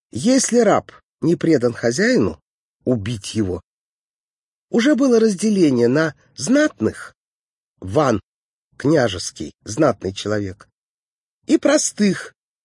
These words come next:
и совсем жалких, тех, кого он называет рабами. Все это не очень похоже на европейские формы,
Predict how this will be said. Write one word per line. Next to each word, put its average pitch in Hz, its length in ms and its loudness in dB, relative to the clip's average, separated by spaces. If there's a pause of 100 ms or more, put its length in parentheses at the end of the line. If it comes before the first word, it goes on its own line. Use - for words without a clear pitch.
(140)
и 269 120 0
совсем 190 640 0
жалких, 160 600 -2 (260)
тех, 180 220 -2
кого 156 240 2
он 170 100 4
называет 151 500 0 (180)
рабами. 113 640 -2 (800)
Все - 180 0
это 262 160 0
не 262 120 4
очень 185 340 2
похоже 147 440 0
на 139 80 0
европейские 147 840 0 (220)
формы, 113 440 0